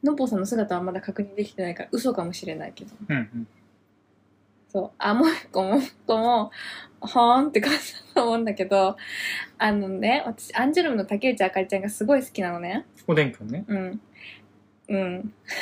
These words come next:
Speaker 1: <laughs> で、彼女は、あの、もう、アイドル生活が、あの、十年を超えたらしいのよ。すごいよね。アイドル十年やってんの。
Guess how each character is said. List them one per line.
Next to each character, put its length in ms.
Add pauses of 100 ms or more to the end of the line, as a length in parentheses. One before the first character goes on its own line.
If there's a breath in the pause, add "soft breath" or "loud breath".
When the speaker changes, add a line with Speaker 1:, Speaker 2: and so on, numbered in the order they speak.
Speaker 1:
<laughs> 400
で、 220 (300 loud breath)
彼 260
女 140
は、 280
あ 80
の、 340 (140)
も 360
う、 40 (420)
ア 100
イ 80
ド 100
ル 400
生 200
活 280
が、 380
あ 40
の、 140
十 220
年 220
を 60
超 100
え 40
た 120
ら 80
し 100
い 60
の 80
よ。 80 (1500)
す 140
ご 140
い 20
よ 80
ね。 180
ア 120
イ 80
ド 80
ル 100
十 160
年 140
や 80
っ 20
て 160
ん 80
の。 60